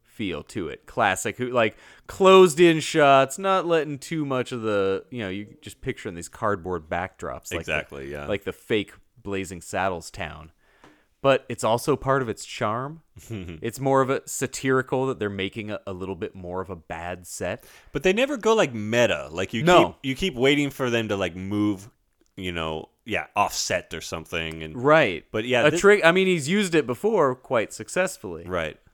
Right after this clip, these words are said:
Speaker 2: Yeah, I think that for me, there, there's just a bit of that kind of deeper kind of parody funniness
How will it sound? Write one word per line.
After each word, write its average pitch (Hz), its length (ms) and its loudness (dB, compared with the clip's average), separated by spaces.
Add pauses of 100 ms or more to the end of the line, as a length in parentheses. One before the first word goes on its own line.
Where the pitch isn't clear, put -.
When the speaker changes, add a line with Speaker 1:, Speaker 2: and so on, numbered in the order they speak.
Speaker 2:
Yeah, 107 240 4
I 98 80 4
think 202 200 -6
that - 280 -2
for 147 120 0
me, 147 120 0
there, 110 300 -2
there's 110 320 -4
just - 220 -6
a 131 40 -2
bit 113 180 -2
of 92 180 -4
that 98 280 -2
kind 90 220 -8
of 78 340 -10 (420)
deeper 85 640 -6 (480)
kind 95 180 -6
of - 120 -8
parody 85 420 -4
funniness 90 840 -8